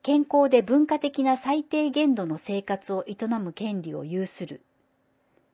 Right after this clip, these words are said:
二、国はすべての生活部面について、社会福祉、社会保障及び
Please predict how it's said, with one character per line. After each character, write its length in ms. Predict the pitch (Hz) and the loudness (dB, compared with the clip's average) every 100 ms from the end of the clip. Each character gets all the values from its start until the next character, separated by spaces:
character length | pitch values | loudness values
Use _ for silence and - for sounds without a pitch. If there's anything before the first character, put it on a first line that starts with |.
| _ _ _ _ _ _ 202 | _ _ _ _ _ _ -6
二、 400 | 208 220 247 - _ _ _ _ | -4 -4 -6 -14 _ _ _ _
国 320 | - 226 233 240 | -6 0 2 2
は 260 | 214 214 _ | 2 -2 _
す 220 | - 339 | -10 -2
べ 120 | 339 | 0
て 140 | - 214 | 2 0
の 140 | 170 | 0
生 260 | 160 262 277 | -4 -2 0
活 320 | 285 277 269 | 0 -2 -6
部 160 | 233 269 | -2 0
面 240 | 240 190 | -2 -4
に 160 | 170 156 | -6 -8
つ 160 | - | -8
い 80 | 185 | -10
て、 320 | - 151 147 _ _ _ _ _ | -8 -12 -12 _ _ _ _ _
社 240 | - 247 | -6 -4
会 300 | - 285 302 | 0 2 0
福 220 | 277 - 202 | -2 -8 -4
祉、 340 | - 170 151 _ _ _ _ _ - | -4 -4 -10 _ _ _ _ _ -14
社 240 | - 214 | -6 -2
会 280 | 277 285 277 | 2 2 2
保 140 | 277 | -2
障 520 | 277 - 170 147 - - _ _ | -4 -2 -2 -2 -8 -14 _ _
及 260 | 190 208 196 | -2 0 0
び 320 | 190 196 | -4 -10